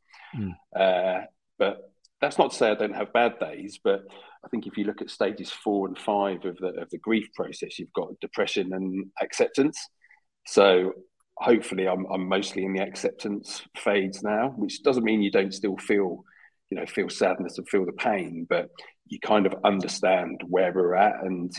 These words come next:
Speaker 2: you, you're coming to terms with it. And it's still, you know, the strangest things will, will set you off. Like, you know, going to Marks and Spencer's is still difficult.
Speaker 1: I bet. I bet, yeah. And there'll be
Speaker 2: But
Speaker 1: music, or there'll be sounds or words or pictures, or there's so many things that can trigger.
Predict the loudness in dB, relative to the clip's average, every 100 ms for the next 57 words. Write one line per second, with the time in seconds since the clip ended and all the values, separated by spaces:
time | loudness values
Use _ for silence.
0 | -4 -2 -2 -8 -4 -4 -4 -8 -2 2
1 | 2 2 4 6 6 2 -2 -4 4 6
2 | 6 4 -4 _ -20 0 2 2 2 4
3 | 4 2 -2 0 0 -4 -4 -4 -4 -2
4 | 2 0 0 -10 -6 -6 -8 -6 -4 -4
5 | -2 -2 -2 -8 -6 -4 -4 -10 -18 -16
6 | -6 -6 -6 -10 _ _ _ _ _ -10
7 | -6 0 0 0 -6 -20 _ -10 -2 -2
8 | 0 -4 -6 -10 _ _ _ _ _ _
9 | _ 2 6 8 8 6 4 0 2 2
10 | 2 0 -2 0 0 0 -4 _ 0 2
11 | 2 0 -2 -2 -2 2 4 6 4 0
12 | -4 -4 -6 _ _ -20 -20 -20 _ -4
13 | -4 -4 0 0 0 -2 -2 0 4 6
14 | 6 2 2 0 -4 -8 -6 -6 -6